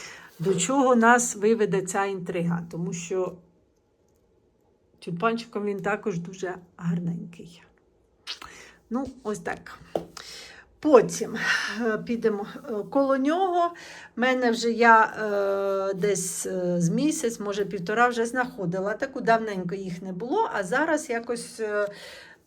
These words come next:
то лі їх по-, повирощували, пішов масово і в стандарті, і в пилорику.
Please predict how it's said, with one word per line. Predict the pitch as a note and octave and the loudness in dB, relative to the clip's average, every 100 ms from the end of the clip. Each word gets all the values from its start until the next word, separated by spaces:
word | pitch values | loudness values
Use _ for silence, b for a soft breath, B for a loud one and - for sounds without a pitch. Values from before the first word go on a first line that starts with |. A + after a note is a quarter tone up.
| _ _ _ _ | _ _ _ _
то | - D4 D4+ D4 | 2 6 8 6
лі | C4 | 2
їх | A#3+ A3+ - - | -2 -2 -4 0
по-, | A3 G#3+ G#3+ G#3 F3 | 2 2 2 2 0
повирощували, | G#3+ G3 F#3+ G3 F#3 - A3+ B3 D4 E4+ | -2 0 2 2 -2 -4 0 4 4 2
пішов | - A3+ - B3+ A3 | -4 -8 -2 -2 0
масово | A3+ A3+ A3+ G3+ G#3 | 0 0 -2 -4 -4
і | - A#3 | -4 -8
в | |
стандарті, | - G#3+ G3+ A#3 D4 - - G#3 | -6 -6 0 2 2 0 -6 -10
і | E3+ - A#3 | -10 -8 -8
в | A#3 | -8
пилорику. | G#3 G3 A3+ E4 D#4 - A3+ G3 | -6 -4 -2 0 0 -2 -6 -8